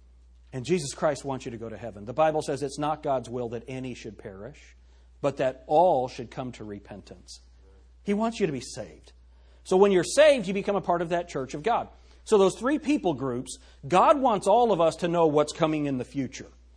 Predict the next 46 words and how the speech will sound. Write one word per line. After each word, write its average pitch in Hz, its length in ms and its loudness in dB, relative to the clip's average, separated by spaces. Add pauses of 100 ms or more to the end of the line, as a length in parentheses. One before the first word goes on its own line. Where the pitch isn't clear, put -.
(340)
And 143 120 0
that's 240 160 4
what 233 120 4
separates 180 580 2
Christianity 165 840 0
and 139 120 -2
the 131 40 -2
Word 156 280 2
of 117 100 -6
God 139 380 4 (200)
from 175 160 6
every 175 380 6
other 156 240 6
religion. 127 580 0 (360)
The 165 80 2
Book 240 180 6
of 214 100 4
Mormon 196 300 2
can't 165 240 -4
tell 165 160 -2
you 147 140 -2
what's 127 180 -4
coming. 104 340 -10 (420)
The 175 100 2
Quran 190 520 4
can't 160 240 -4
tell 160 160 -2
you 147 140 -2
what's 127 200 -4
coming. 101 360 -12 (460)
The, 156 360 4
the 160 240 2
Indian 214 500 4
literature 175 480 2
can't 160 260 -8
tell 160 140 -2
you 139 140 -2
what's 123 240 -4
coming. 101 340 -12 (380)
The 151 100 2
Bible 165 380 4
tells 143 260 -2
you 127 80 -6
exactly 127 420 -6
what's 110 220 -10
coming. 98 320 -16